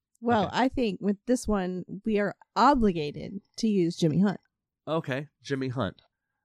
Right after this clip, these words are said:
Speaker 2: Uh, let me think just a second. Jimmy Hunt. Oh.
Speaker 1: What do you got?
Speaker 2: Okay. Jimmy Hunt was in Cheaper by the Dozen.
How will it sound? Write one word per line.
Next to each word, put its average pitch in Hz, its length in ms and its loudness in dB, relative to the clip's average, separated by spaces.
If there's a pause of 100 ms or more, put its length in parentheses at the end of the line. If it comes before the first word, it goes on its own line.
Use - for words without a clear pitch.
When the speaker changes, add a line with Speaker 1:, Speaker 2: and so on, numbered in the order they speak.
(180)
Speaker 2:
Uh, 117 440 -4
let 123 100 -4
me 139 80 -2
think 131 180 -6
just 117 160 -8
a - 40 -16
second. 92 280 -8
Jimmy 113 220 -8
Hunt. 104 280 -8 (480)
Oh. 151 280 -2 (380)
Speaker 1:
What 196 100 -4
do 208 60 -2
you 180 40 -4
got? 170 140 -6 (520)
Speaker 2:
Okay. 92 280 -4 (520)
Jimmy 139 240 0
Hunt 107 300 2 (600)
was 110 180 -2
in 95 120 -4
Cheaper 107 260 -4
by 101 160 -4
the 90 100 -6
Dozen. 80 460 -4